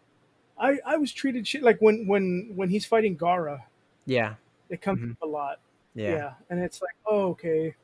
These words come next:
Speaker 1: And also,
Speaker 2: Mm-hmm.
Speaker 1: I just finished. I, I, I'm literally, phys-, I'm literally watching
Speaker 2: That's
Speaker 1: Na-,
Speaker 2: the freshest
Speaker 1: Naruto
Speaker 2: in
Speaker 1: right
Speaker 2: your
Speaker 1: now.
Speaker 2: mind, yeah.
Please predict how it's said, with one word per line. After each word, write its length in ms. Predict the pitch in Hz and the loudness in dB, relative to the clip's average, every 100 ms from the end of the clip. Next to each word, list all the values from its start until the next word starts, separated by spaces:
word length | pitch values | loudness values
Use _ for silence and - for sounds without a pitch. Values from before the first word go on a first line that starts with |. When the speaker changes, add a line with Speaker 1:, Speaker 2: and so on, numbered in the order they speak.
| _ - | _ 2
Speaker 1:
And 140 | 240 233 | 2 6
also, 300 | 285 294 240 | 4 6 6
Speaker 2:
Mm-hmm. 80 | 226 | 8
Speaker 1:
I 40 | |
just 200 | 214 240 | 4 0
finished. 300 | - 226 - _ - | 2 2 0 _ 0
I, 260 | 214 214 | 2 4
I, 80 | 190 - | 2 4
I'm 100 | 208 202 | 4 4
literally, 340 | 233 226 170 _ - | 0 0 -2 _ -4
phys-, 160 | 214 208 | -4 2
I'm 220 | 202 196 190 | 2 2 0
literally 300 | 220 214 190 | 2 2 2
watching 320 | 180 175 185 | 2 2 2
Speaker 2:
That's 160 | 175 180 | 2 0
Speaker 1:
Na-, 140 | 180 | 2
Speaker 2:
the 60 | 185 | 2
freshest 260 | 175 170 | 2 0
Speaker 1:
Naruto 60 | 160 | 0
Speaker 2:
in 60 | |
Speaker 1:
right 60 | 165 | -2
Speaker 2:
your 80 | 123 | -2
Speaker 1:
now. 100 | 120 117 | -2 -4
Speaker 2:
mind, 160 | 113 | -4
yeah. 260 | 113 113 | -6 -6